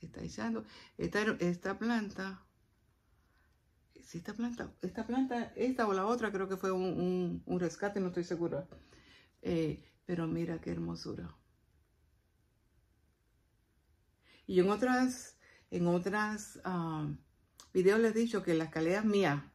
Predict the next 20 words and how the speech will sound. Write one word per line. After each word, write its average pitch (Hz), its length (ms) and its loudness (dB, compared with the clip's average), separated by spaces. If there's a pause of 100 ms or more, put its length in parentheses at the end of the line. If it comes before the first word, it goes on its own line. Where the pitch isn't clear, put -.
(160)
pero 156 220 0
no 294 140 2
las 294 100 -8
caleas, 147 1040 -6 (320)
las 160 460 0 (460)
begonias 185 480 4
mías, 254 420 8 (680)
yo 165 120 -4
digo 233 300 2
las 185 180 2
mías, 165 240 0
¿verdad? 160 340 -4 (300)
Le 175 200 6
gusta 180 300 2
mucho, 220 480 6
yo 170 120 6
le 185 100 2
pongo 208 280 0
el 170 220 2
Calmax. 196 720 -2